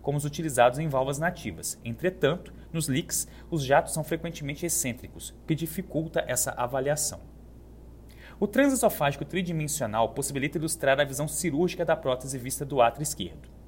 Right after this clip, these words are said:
A comunicação do ecocardiografista com o hemodinamicista é facilitada quando ambos se referem à prótese como o visor de um relógio.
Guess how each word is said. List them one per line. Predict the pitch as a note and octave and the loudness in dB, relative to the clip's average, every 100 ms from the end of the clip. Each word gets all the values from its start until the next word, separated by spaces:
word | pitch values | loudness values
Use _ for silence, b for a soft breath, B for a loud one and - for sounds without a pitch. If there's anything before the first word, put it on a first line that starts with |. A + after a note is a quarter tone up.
| - B B B B | -20 B B B B
A | C#3+ | 4
comunicação | G3+ A#3+ A#3+ G3+ - F3+ | 6 6 6 4 4 2
do | E3 | 2
ecocardiografista | F3 F#3 F#3 F#3+ F#3 F3+ A#2+ G2+ G2 | 0 -2 -2 2 2 2 0 -4 -6
com | - | -4
o | D3+ | 0
hemodinamicista | D#3 C3 A#2+ A2 - - C#3 - B B | 0 -2 -4 -2 -2 -2 -4 -6 B B
é | - | 0
facilitada | D#3 D#3+ - E3 - B2 B2 | 2 2 0 -2 2 2 2
quando | G2+ C3+ C#3 C3 | -2 -4 -2 -2
ambos | E3 F3+ | 0 -2
se | D#3+ | -2
referem | E3 - G#2+ G#2 | -4 -2 -2 0
à | B2 | -2
prótese | - C#3 C#3+ A2 G2+ | 2 2 2 -2 -4
como | - G3+ | 0 2
o | |
visor | G3 E3 D3 | 2 0 0
de | D3+ | 0
um | |
relógio. | D#3 F3+ G#2+ D#2 - - | 0 2 0 -4 -10 -14